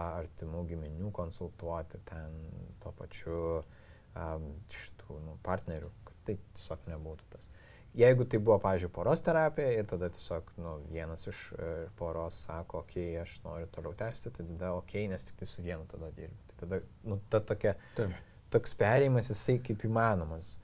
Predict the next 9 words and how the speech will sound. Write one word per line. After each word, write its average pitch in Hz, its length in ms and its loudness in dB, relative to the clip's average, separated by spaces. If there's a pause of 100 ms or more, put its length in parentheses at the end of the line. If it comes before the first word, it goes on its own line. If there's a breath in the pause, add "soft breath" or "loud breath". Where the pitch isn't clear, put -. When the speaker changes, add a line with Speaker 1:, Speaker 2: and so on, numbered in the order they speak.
(360 soft breath)
Speaker 1:
Bet 87 200 -2
jeigu, 92 260 4
pavyzdžiui, 87 840 0 (640 soft breath)
e, - 160 -4 (460)
vienas 95 600 2
buvo, 101 560 6
tada 110 180 -4
sako, - 340 -2
„Aš, - 100 -10